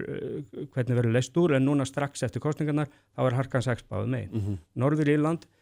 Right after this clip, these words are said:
Speaker 1: eh, þar erum við að sjá kosningar þar sem í fyrsta skipti, eh, lýðveldi sinnar, eh, eru fle-, með meiri stuðning eða fleiri þingmenn á, á breska þinginu heldur en, eh, sambandssinnar.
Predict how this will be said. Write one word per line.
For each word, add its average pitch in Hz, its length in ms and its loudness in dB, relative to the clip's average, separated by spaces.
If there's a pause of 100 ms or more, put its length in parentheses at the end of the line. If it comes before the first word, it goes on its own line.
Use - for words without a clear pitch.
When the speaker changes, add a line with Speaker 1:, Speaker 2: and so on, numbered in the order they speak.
(220)
Speaker 1:
eh, 120 280 -4 (280)
þar 147 280 -2 (200)
erum 147 180 -2
við 135 80 0
að 123 80 -4
sjá 135 280 0
kosningar 139 400 -4
þar 131 100 -4
sem 123 120 -2
í 120 40 -4
fyrsta 139 240 -4
skipti, 135 360 -4 (160)
eh, 131 360 -4
lýðveldi 135 420 2
sinnar, 123 320 -2 (1040)
eh, 120 260 0
eru 120 180 0
fle-, 165 340 -4
með 127 200 -2
meiri 123 220 2
stuðning 120 360 -4 (200)
eða 117 140 -4
fleiri 120 340 -4
þingmenn 117 380 -6 (600)
á, 123 60 -6
á 160 600 -8
breska 120 280 -6
þinginu 143 400 0
heldur 120 380 -2
en, 117 180 -6 (100)
eh, 156 120 -8
sambandssinnar. 104 540 -8